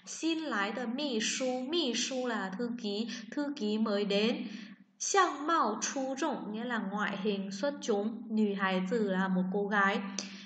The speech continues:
Nếu nói về xinh đẹp thì công ty chúng tôi mới có một cô thư ký mới đến, phải nói là có ngoại hình rất là xuất chúng. Miên, lảng miên派, lảng miên派, lảng miên派,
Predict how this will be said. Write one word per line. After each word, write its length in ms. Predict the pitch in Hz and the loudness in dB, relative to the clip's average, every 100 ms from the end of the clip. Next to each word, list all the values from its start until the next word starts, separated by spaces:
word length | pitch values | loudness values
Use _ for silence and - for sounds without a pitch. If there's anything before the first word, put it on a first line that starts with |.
| - | -6
Nếu 200 | 220 220 | 2 2
nói 180 | 233 220 | 4 2
về 140 | 269 262 | 4 2
xinh 300 | 269 269 254 | -2 -4 -2
đẹp 200 | 220 202 | -2 -2
thì 100 | 208 | -4
công 240 | 202 202 | -2 -2
ty 140 | 208 214 | -2 -2
chúng 260 | 196 185 - | -4 -6 -4
tôi 240 | 214 214 | -2 -2
mới 240 | 208 190 | 0 2
có 160 | 185 180 | 2 2
một 180 | 190 185 - | 0 0 0
cô 140 | 208 | -2
thư 260 | - 240 233 | -4 -6 -6
ký 260 | 214 196 202 | -4 -2 -2
mới 260 | 202 196 196 | 0 2 4
đến, 420 | 202 226 - - | 4 2 0 -4
phải 80 | 196 | -4
nói 320 | 185 175 180 | -4 -4 -2
là 540 | 214 214 190 196 214 - | 0 2 2 2 0 -4
có 80 | 185 | -6
ngoại 320 | 208 - - | -6 -8 -6
hình 280 | 214 190 185 - | -4 -2 -2 -2
rất 60 | 269 | -4
là 340 | 262 202 196 202 | -2 -2 -2 -4
xuất 220 | - 262 - | -8 -10 -6
chúng. 300 | 214 190 247 - - - - _ _ _ _ _ _ _ _ _ _ _ - _ _ _ - | -4 -2 -2 -6 -10 -16 -20 _ _ _ _ _ _ _ _ _ _ _ -20 _ _ _ -14
Miên, 360 | 302 330 311 262 - | -4 -2 0 -2 -4
lảng 460 | 240 233 208 185 226 | 2 4 6 4 2
miên 320 | 320 285 247 | 2 0 -2
派, 320 | - 311 247 - - - - 226 | 2 4 4 0 -12 -18 -14 -4
lảng 440 | 233 208 185 240 | 0 0 0 -2
miên 320 | 311 277 240 | 0 0 -2
派, 340 | - 311 240 - - - - 240 | 0 2 4 0 -8 -16 -10 0
lảng 420 | 240 214 190 214 | 2 4 2 0
miên 340 | 311 285 233 | 0 0 -2
派, 360 | - 302 254 | -2 0 0